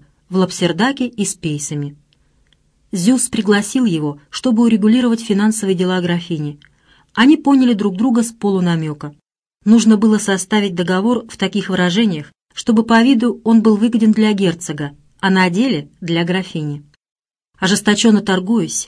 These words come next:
они наступали друг на друга. Каждый защищал ещё и собственные интересы, ибо у каждого были претензии как к герцогу, так и к графине.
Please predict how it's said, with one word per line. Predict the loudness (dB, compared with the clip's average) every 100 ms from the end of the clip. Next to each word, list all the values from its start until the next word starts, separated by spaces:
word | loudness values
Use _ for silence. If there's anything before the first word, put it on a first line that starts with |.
| -8
они | 0 2
наступали | 2 0 -4 -2 0 2 0
друг | -2 -4
на | -4
друга. | -2 -4 -8 -12 _ _ _ _ _
Каждый | 0 0 -2
защищал | -6 -6 -4 -2 0
ещё | 0 2 0
и | 0
собственные | -2 -6 -6 -6 -4
интересы, | -6 -6 -4 -6 -8 -12 -16 _ _
ибо | 0 4
у | 4
каждого | 4 2 2 0
были | 0 0
претензии | 0 -2 2 2 4 0
как | -2 -2 2
к |
герцогу, | 2 2 0 -6 -8 -6
так | -6 -6
и | -4
к |
графине. | -2 -2 -2 -6 -8